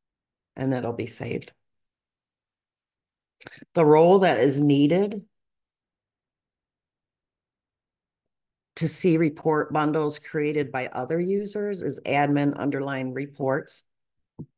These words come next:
I believe I put that on that recap page. Yep. Um, by default, the admin user and the U sas manager roles contain that permission.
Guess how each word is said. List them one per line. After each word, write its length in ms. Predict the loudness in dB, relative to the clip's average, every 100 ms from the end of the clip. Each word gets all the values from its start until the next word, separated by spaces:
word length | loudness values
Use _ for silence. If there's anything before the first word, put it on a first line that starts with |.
| _
I 60 | -14
believe 300 | -10 -8 -8
I 80 | -10
put 240 | -12 -10
that 240 | -10 -8
on 240 | -6 -4 -4
that 240 | -4 -4
recap 560 | -4 -6 -4 -4 -4 -8 -20 _ _ _ _ _ _ _ _ _ _ _ _ _
page. 540 | -4 -2 0 -2 -8 -18 _ _ _ _ _ _ _ _ _ _ _ _ _ _ _ _ _ _ _ -8
Yep. 240 | -8 -10 _ _ _ _ _ -20 _ -20 -20 _ _
Um, 460 | 2 4 4 0 -4 -10 _ _ -2
by 160 | 2 4
default, 480 | 2 2 2 2 0
the 120 | -2
admin 440 | 2 2 2 -2 -2
user 560 | -2 -4 -4 -4 -6 -12 -8
and 240 | -4 -4
the 80 | -4
U 160 | -6
sas 340 | -6 -6 -6 -4
manager 500 | -2 -2 -4 -4 -4
roles 380 | -2 -2 -4 -8
contain 520 | -8 -6 0 2 2
that 220 | 0 -4
permission. 560 | -8 -8 -8 -10 -12